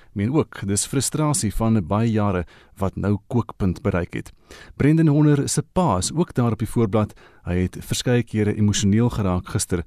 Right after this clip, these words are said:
buite die Landdroshof op Senekal in die Vrystaat.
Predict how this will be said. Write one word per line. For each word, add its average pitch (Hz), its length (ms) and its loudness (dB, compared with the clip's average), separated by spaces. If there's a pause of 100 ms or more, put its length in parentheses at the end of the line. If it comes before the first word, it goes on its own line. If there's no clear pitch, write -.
(320)
buite 107 260 0
die 113 100 2
Landdroshof 101 840 -2
op 95 280 -6
Senekal 90 760 -4
in 95 60 -4
die 92 100 -4
Vrystaat. - 560 -8